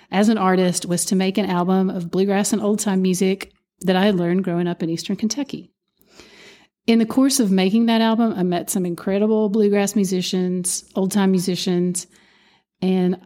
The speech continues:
I was also invited to become part of a touring Appalachian dance and music ensemble based in the Washington, D C area, which was founded by Tennessee native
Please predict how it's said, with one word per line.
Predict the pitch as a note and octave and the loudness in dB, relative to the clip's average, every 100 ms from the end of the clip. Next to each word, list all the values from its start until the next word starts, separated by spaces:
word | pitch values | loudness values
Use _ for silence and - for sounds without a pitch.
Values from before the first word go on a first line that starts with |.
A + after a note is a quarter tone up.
| _ - | _ -6
I | F#3+ F#3+ F#3+ | 0 2 2
was | F#3+ F#3 - | 2 0 -4
also | - C#4 - G3 E3 D#3+ G#3+ C4 _ | -2 0 0 0 0 0 0 -2 _
invited | G3+ F#3+ F#3 A#3 F#3+ F3 | -2 0 2 2 0 -2
to | - | -4
become | F3+ G#3+ F#3+ | -4 0 -2
part | F#3+ F3+ | 0 -2
of | F3+ F3+ | -2 -4
a | F#3 | -4
touring | - D#4 A3+ F#3 | -2 0 2 0
Appalachian | F3 F#3+ G3 F#3+ - F#3 | -2 -2 -2 -2 -2 -2
dance | E3+ F#3+ G3 - - - - _ _ | 0 0 0 -2 -6 -10 -20 _ _
and | A3 F#3+ | -2 2
music | G#3 C#4 A#3+ | 4 2 0
ensemble | F#3 F3 - F3 E3 E3+ | -2 -4 -4 -6 -6 -6
based | D#3+ F#3+ G3 - - - | -2 0 0 -2 -6 -2
in | F3+ | -2
the | E3+ E3+ E3 E3+ | 0 -2 -4 -4
Washington, | F3 - F#3+ F#3 | -4 -4 -4 -2
D | F3 | -2
C | F3 G3 F#3 | -2 -4 -2
area, | D#3+ D#3 E3 - _ _ - - _ | -4 -4 -8 -14 _ _ -20 -20 _
which | G3+ F#3+ | -4 -2
was | F#3+ | -4
founded | - G#3 G#3+ G#3+ | 0 2 4 2
by | F3 F3 | 0 -2
Tennessee | - G#3 G3+ F#3 | 0 0 2 0
native | F3+ E3+ E3+ E3+ | 0 0 -2 -4